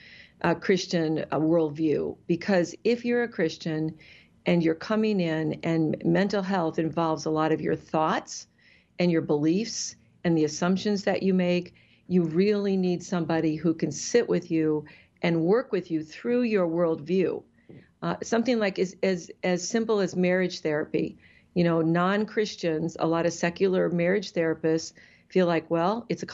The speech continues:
contract. And if it doesn't work out, you know, just go on to the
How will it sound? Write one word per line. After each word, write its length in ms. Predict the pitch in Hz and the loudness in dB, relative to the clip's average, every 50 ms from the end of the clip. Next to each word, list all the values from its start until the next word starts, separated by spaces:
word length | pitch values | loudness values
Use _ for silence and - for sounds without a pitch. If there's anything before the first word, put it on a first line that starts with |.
| 208 214 | -2 -2
contract. 640 | 233 233 226 - 151 - - - - - - - _ _ _ - - - - | -2 -2 -2 -2 -2 -2 -2 -4 -8 -16 -20 -20 _ _ _ -20 -16 -8 -4
And 100 | 175 165 | -2 -2
if 80 | 156 165 | 0 0
it 80 | 165 | 0
doesn't 200 | - 165 165 156 | 0 0 2 2
work 220 | 160 160 165 160 185 | 0 0 0 0 0
out, 400 | 180 202 240 254 262 240 - - - | 0 0 0 0 -2 -2 -4 -4 -4
you 100 | 196 185 | -2 0
know, 340 | 170 170 180 220 254 262 254 - | 0 2 0 0 -2 -4 -6 -6
just 320 | - 160 160 160 - _ - | -4 -4 -4 -4 -8 _ -2
go 180 | - 156 151 | 0 0 2
on 200 | 151 156 165 170 175 | 2 0 0 0 0
to 80 | - | 0
the 60 | 180 | 0